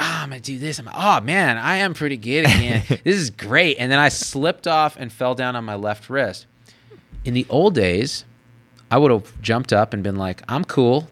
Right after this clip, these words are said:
Speaker 1: This is not a thing, and I'm better in a minute." I had arm pain, like, not even, like, terrible wrist pain, elbow pain, full arm pain for, like, four months, dude.
Speaker 2: Yeah.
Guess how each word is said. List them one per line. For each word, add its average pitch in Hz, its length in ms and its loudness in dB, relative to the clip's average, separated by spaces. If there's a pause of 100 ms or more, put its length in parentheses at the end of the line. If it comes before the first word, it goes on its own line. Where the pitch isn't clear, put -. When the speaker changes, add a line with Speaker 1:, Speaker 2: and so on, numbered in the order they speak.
(100)
Speaker 1:
This 131 180 -2
is 113 80 -4
not 113 200 4
a 107 40 0
thing, 117 300 2
and 101 100 2
I'm 92 120 -2
better 98 320 2
in 92 160 -4
a 85 40 -2
minute." 87 380 -2 (680)
I 143 160 4
had 165 420 -2 (800)
arm 233 360 2
pain, - 320 -12 (120)
like, 127 220 -2
not 196 260 2
even, 220 280 -6
like, 151 220 -4 (480)
terrible 247 420 6
wrist 180 240 4
pain, 131 400 2
elbow 151 340 4
pain, 110 360 -2
full 180 340 0
arm 131 260 2
pain 90 360 -6
for, 120 200 -6
like, 101 240 -4
four 123 580 -2 (300)
months, 95 480 -4
dude. 67 380 -14
Speaker 2:
Yeah. 87 220 0